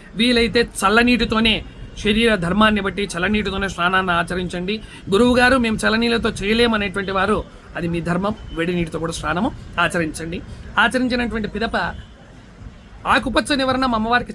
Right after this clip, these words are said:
చాలా ఇష్టమైనటువంటివి. ఆకుపచ్చని మగవాళ్ళైతే ధోవతిని ధరించండి, ఆడవాళ్ళైతే సాంప్రదాయమైనటువంటి చీరను ధారణ చేయండి, ఆకుపచ్చ వర్ణం కలిగినటువంటిది.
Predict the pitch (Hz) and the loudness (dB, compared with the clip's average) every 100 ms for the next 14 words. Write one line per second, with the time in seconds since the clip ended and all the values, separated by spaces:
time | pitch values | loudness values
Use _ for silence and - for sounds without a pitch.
0 | 202 220 214 - 220 214 180 196 190 214 | -4 -2 -4 -4 -4 -4 -6 -8 -8 -10
1 | - - - - 190 233 247 - 262 - | -16 -20 -20 -4 0 0 -2 -6 -6 -4
2 | 277 269 185 196 - 196 208 240 247 240 | -2 -2 -4 -8 -14 -6 0 4 4 2
3 | 226 247 233 147 - 143 190 233 233 196 | 0 -2 -2 -4 -12 -6 -4 -2 -2 -2
4 | 175 190 175 175 214 - - - - 190 | -4 -4 -6 -6 -6 -10 -18 -20 -4 2
5 | 240 262 262 254 240 233 247 175 170 - | 4 6 4 4 0 2 0 0 -6 -10
6 | - 202 233 247 247 247 233 226 214 - | -2 0 0 2 2 2 0 -2 -6 -6
7 | 202 196 233 190 - - - - - - | -8 -4 -2 -4 -6 -16 -20 -20 -20 -20
8 | - - 240 240 196 160 196 190 170 160 | -18 -2 2 2 0 0 0 2 -2 -4
9 | 160 151 202 147 180 185 185 180 170 175 | -6 -6 -6 -2 -2 -2 -8 -4 -2 -2
10 | 175 165 165 160 147 147 147 | -2 -4 -4 -6 -8 -8 -10